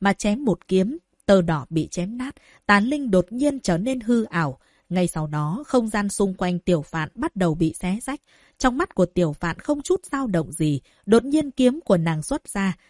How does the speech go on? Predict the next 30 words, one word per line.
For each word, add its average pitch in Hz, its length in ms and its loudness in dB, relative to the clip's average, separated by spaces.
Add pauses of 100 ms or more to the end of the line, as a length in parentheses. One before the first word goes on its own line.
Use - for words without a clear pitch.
(140)
đế 196 260 4
quân 180 320 2
ở 165 260 0
bên 214 280 0 (100)
chậm 190 240 0
rãi 185 360 -4
đi 269 180 4
về 156 260 0
phía 196 320 0 (100)
Diệp 170 160 0 (120)
Huyền. 151 240 0 (400)
Hắn 196 240 -2
ta 190 380 -2
nhìn 185 260 2
chằm 180 220 0
chằm 175 320 0
vào 170 120 0
đối 180 240 2
phương, 202 300 0 (360)
"Người 202 200 10
muốn 240 220 4
chết 349 300 2
như 220 140 4
thế 320 160 -4
nào?" 175 320 -2 (240)
Xa 185 260 -2
xa, 175 360 -4 (220)
Diệp 202 280 2
Huyền 190 260 6
đã 226 140 -2